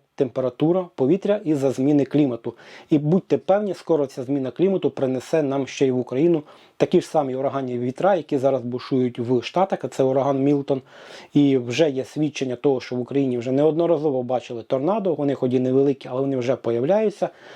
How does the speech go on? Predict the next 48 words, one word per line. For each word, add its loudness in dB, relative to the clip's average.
Ви 4
бачите 2
міграцію 0
різних 0
птахів, 0
комах. 0
У 0
нас 4
вже -2
є 0
павуки-тарантули, 0
зустрічаються, -2
в -8
нас -2
є 2
види 2
змій, 0
яких -4
раніше -2
не 2
було. 4
І -4
це 2
все 0
йде 0
до -2
того, 2
що, -12
по -10
суті, -2
клімат, -2
який -2
зараз, 0
е, 2
перебуває 0
десь -4
на -6
півдні 0
нашої -2
планети, 0
він 4
скоро 0
буде -2
знаходитись -4
в -2
нас 0
в -4
Україні. -2